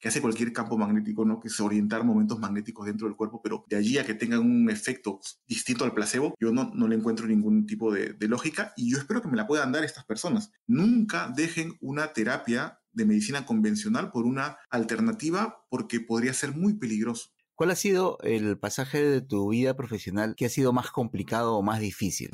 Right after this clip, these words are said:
Speaker 1: Una situación un poco complicada, digámoslo así. No malo, porque, eh, he estado muy tranquilo, trabajando mucho y, y bien, pero en, por ejemplo, y esto les puede pasar a cualquier, a muchos de los estudiantes ya, a muchos de los postdocs. Yo trabajé en un proyecto en donde mi laboratorio era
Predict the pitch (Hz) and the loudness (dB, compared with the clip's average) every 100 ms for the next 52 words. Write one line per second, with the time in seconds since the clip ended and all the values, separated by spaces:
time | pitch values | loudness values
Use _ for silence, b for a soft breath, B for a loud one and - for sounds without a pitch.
0 | - 214 247 240 170 214 208 226 226 147 | -4 2 2 2 2 2 4 4 2 0
1 | 117 101 101 120 151 160 120 107 104 - | 0 0 0 0 -2 -2 -2 -4 -4 2
2 | 233 226 175 120 - 117 113 123 120 117 | 4 4 2 0 0 0 2 2 2 2
3 | 110 110 110 107 _ _ _ _ _ _ | 2 0 -4 -14 _ _ _ _ _ _
4 | _ 131 - 170 170 160 143 139 180 196 | _ -6 -2 0 0 -2 -4 -2 0 0
5 | 131 113 143 139 147 170 - - _ - | 0 -2 -2 -2 -2 -4 -6 -10 _ 2
6 | 120 110 104 107 110 113 113 101 110 113 | 4 6 4 2 0 2 2 2 2 4
7 | 113 110 110 123 143 107 104 131 185 143 | 4 2 0 -2 0 0 -2 -2 0 2
8 | 156 160 131 156 151 113 113 127 - 120 | 2 0 -2 -2 0 -2 0 -2 0 0
9 | 147 156 123 117 - 110 120 131 117 120 | 0 -2 -2 -4 -2 0 0 -2 0 0
10 | 117 117 117 175 165 127 - 107 135 123 | 0 0 0 0 -2 -2 -2 0 0 -4
11 | - - 147 147 151 135 151 156 - 107 | -8 -2 -2 0 -2 -2 -4 -6 -4 0
12 | 135 170 160 147 147 - 208 b _ 127 | 0 0 0 2 0 -2 -8 b _ 4
13 | 120 113 113 110 113 110 165 170 196 226 | 4 6 4 4 2 0 0 2 0 -2
14 | - 139 156 202 | -2 -2 -2 -4